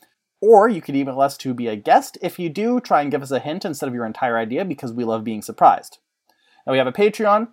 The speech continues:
that we encourage you not to donate to at the time because there are many other important things going on, such as, uh, as the weather gets colder specifically, there's going to be a lot of people who do not have homes, so if you can donate to shelters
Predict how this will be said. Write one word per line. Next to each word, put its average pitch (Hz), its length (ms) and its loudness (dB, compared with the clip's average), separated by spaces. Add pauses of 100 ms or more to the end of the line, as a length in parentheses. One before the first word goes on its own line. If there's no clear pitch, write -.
that 139 200 6
we 139 240 -2
encourage 143 380 -2
you 151 60 0
not 127 160 0
to 139 80 -12
donate 147 260 -2
to 139 140 -2
at 113 80 -2
the 120 80 -14
time 175 320 2
because 135 320 -6
there 127 100 0
are 123 60 0
many 135 280 -4
other 127 200 0
important 127 340 -6
things 131 240 -6
going 117 280 -4 (100)
on, 143 380 4 (260)
such - 400 -4
as, 117 420 0
uh, 117 120 -2 (120)
as 139 160 4
the 143 80 -4
weather 147 220 2
gets 147 160 -2
colder 156 280 -2
specifically, 160 800 -2
there's 131 480 -4
going 135 140 -2
to 123 60 -8
be 127 80 -6
a 123 80 -2
lot 123 160 2
of 120 80 -10
people 139 360 -2
who 135 120 -4
do 127 180 -6
not 117 140 -4
have 110 180 -4
homes, 180 340 -2
so 156 80 -6
if 139 80 -6
you - 40 -20
can 135 100 -6
donate 127 280 -4
to 123 100 -8
shelters 139 640 -2